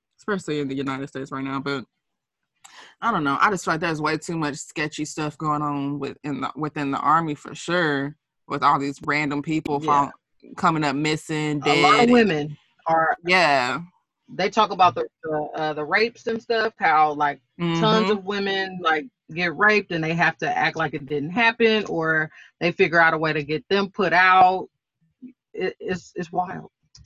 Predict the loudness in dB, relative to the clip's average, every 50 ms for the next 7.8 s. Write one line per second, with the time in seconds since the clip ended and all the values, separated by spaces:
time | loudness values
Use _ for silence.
0 | -20 -20 -20 _ _ _ _ _ _ -20 -16 -14 -14 -14 -12 0 4 6 8 8
1 | 8 8 8 8 8 8 8 6 6 4 2 2 2 2 2 4 6 8 8 8
2 | 6 8 8 8 8 8 6 6 6 4 2 2 0 2 4 4 6 6 6 4
3 | 4 2 4 4 4 6 6 6 6 6 6 4 4 2 0 -2 -4 -6 -6 -8
4 | _ _ _ _ _ _ _ _ _ _ _ _ _ _ _ _ _ _ _ _
5 | _ _ _ _ _ -20 -16 -14 -14 -12 -12 -12 -12 -14 -16 -16 -10 -8 -8 -4
6 | -4 -4 -4 -2 -2 -2 -2 -2 -2 -2 -2 -4 -6 -6 -6 -8 -8 -6 -6 -6
7 | -4 -4 -6 -6 -8 -8 -8 -8 -8 -8 -8 -10 -10 -12 -14 -14